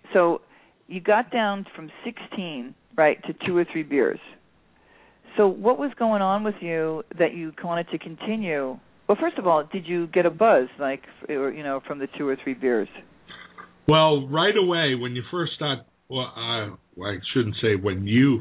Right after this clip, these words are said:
Speaker 2: first start taking. I can just talk about my own experience.
Speaker 1: <laughs>
Speaker 2: When I, when I started taking naltrexone, right away, I noticed that it just kills the buzz.
Speaker 1: Mm-hmm.
Speaker 2: That's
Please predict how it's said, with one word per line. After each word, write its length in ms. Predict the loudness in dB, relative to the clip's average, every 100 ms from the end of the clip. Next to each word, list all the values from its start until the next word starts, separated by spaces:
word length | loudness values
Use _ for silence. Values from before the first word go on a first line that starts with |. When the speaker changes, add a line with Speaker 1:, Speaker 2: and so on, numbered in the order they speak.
| -4
Speaker 2:
first 220 | -8 -8 -8
start 240 | -8 -10
taking. 320 | -10 -12 -10
I 140 | -4 0
can 140 | 2 2
just 120 | 2 -4
talk 160 | -2 -2 0
about 180 | 0 0
my 160 | 0 2
own 100 | 2 2
experience. 640 | 0 0 -2 -2 -2 -6 -4
Speaker 1:
<laughs> 0 | -4 -4 -8 -12 -12 -14 -14 -12 2
Speaker 2:
When 180 | 4 6
I, 440 | 6 6 2 0 -6
when 120 | -2
I 140 | -2 -2
started 380 | -2 0 0 -2
taking 300 | -2 -2 -4
naltrexone, 920 | -4 -4 -4 -4 -4 -6 -6 -6 -4
right 220 | 0 2
away, 420 | 2 2 0 -2 -6 -18 _ _ _ _ _ -4
I 140 | -2
noticed 400 | 0 0 0 -2 -2
that 140 | -2 -2
it 100 | -2
just 180 | -4 -4 2
kills 320 | 4 4 0
the 60 | -8
buzz. 420 | -6 -8 -8 -12 -16 -20 _ _
Speaker 1:
Mm-hmm. 440 | -10 -8 -8 -10 -12 _ _ _ _ _ _ _ _ -18 -18 -10
Speaker 2:
That's 240 | -2 0